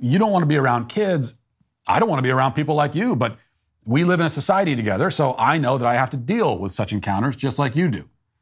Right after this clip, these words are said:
It's funny to me that our culture pretends to oppose bigotry, and yet the one group of people that it's socially acceptable to openly despise, aside from heterosexual white men, is children. We, we have no problem with someone simply stating that they don't like kids and don't want to be around them.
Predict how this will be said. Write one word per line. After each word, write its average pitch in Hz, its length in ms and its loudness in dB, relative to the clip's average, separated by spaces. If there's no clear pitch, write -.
It's 156 200 0
funny 269 220 2
to 240 60 0
me 147 160 2
that 127 160 0
our 139 160 2
culture 151 400 -2
pretends 131 640 -2
to 123 100 0
oppose 123 480 -2
bigotry, 113 600 -2
and 101 100 0
yet 113 140 -2
the 139 100 0
one 143 400 2
group 170 180 0
of 175 120 -4
people 123 300 0
that 110 100 -2
it's 107 120 -4
socially 185 480 0
acceptable 127 540 -2
to - 240 -6
openly 180 460 0
despise, 113 880 -2
aside 139 260 2
from 120 100 -6
heterosexual 123 540 0
white 127 200 0
men, 101 280 -6
is 147 200 0
children. 233 500 -4
We, 139 120 -4
we 151 340 -2
have 190 180 2
no 240 100 2
problem 196 420 -2
with 110 120 -4
someone 147 260 2
simply 156 400 -2
stating 131 640 -2
that 107 140 -2
they 123 100 0
don't 135 340 -2
like 135 300 -2
kids 156 300 -4
and 98 100 -2
don't 120 100 -2
want 123 120 -2
to 117 40 0
be 120 60 0
around 123 320 2
them. - 220 -10